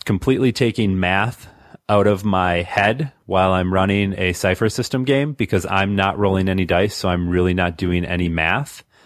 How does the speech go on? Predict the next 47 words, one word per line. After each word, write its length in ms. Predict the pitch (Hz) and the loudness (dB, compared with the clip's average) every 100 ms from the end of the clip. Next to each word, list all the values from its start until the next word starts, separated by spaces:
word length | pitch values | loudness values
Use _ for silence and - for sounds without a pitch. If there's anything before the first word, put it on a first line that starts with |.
| _ _ _ _ - | _ _ _ _ -2
um, 600 | 104 95 90 87 82 82 _ _ - _ _ _ _ _ _ | 2 4 2 0 -2 -8 _ _ -20 _ _ _ _ _ _
allows 560 | 110 98 104 117 113 - | 0 4 4 4 2 2
my 240 | 104 98 | 2 2
brain 400 | 90 101 98 98 | 2 2 2 0
to 100 | 95 | -2
just 400 | 90 92 85 - | -2 -2 -2 -6
function 540 | - 92 90 - 90 87 | -4 -2 -2 -2 -2 -2
at 360 | 98 90 87 - | 0 0 0 -2
a 180 | 87 82 | -2 -2
story 540 | - - 92 87 87 | -6 -2 2 4 2
level. 400 | 82 82 78 85 | 2 0 0 -2
It's, 220 | 95 - - - | -4 -6 -8 -6
it's 320 | 107 - - - | -6 -6 -14 -10
weird. 600 | 104 104 117 147 160 - - | -2 2 2 2 -2 -10 -6
It's, 360 | 98 - - - - - - - - | -4 -4 -10 -12 -20 -20 -20 -8 0
but 140 | 104 | 2
it's 140 | 98 | 2
something 300 | 123 120 139 | 0 2 2
that 180 | 113 101 | 2 2
the 80 | 104 | 2
more 280 | 92 92 98 | 2 4 4
I've 200 | 95 87 | 2 2
run 200 | 92 95 | 2 2
it, 140 | 95 | 0
the 80 | 90 | 0
more 220 | 85 90 | 2 2
I've 160 | 90 - | 2 0
come 180 | 92 87 | -2 0
to 80 | |
realize 560 | 82 87 92 104 110 104 | 0 2 2 2 0 0
that 300 | 113 - 87 | -2 -2 -2
that's 380 | 90 95 95 - | 0 2 -2 -8
what 320 | 90 95 - | -2 -2 -2
my, 480 | 95 85 85 85 87 | -2 0 2 0 -2
my 160 | 92 85 | -2 -2
head 220 | 87 90 | 0 0
is 160 | 85 78 | 0 -2
doing. 260 | 82 76 | -2 -2
If 100 | 85 | 0
I 60 | 98 | 2
don't 160 | 113 | 2
have 220 | 110 113 - | 0 -2 -2
to 80 | |
think 200 | 98 101 | -2 -2
about 220 | 110 110 104 | 0 0 0
any 160 | 101 | 0
math, 480 | 92 90 98 135 | 0 2 0 0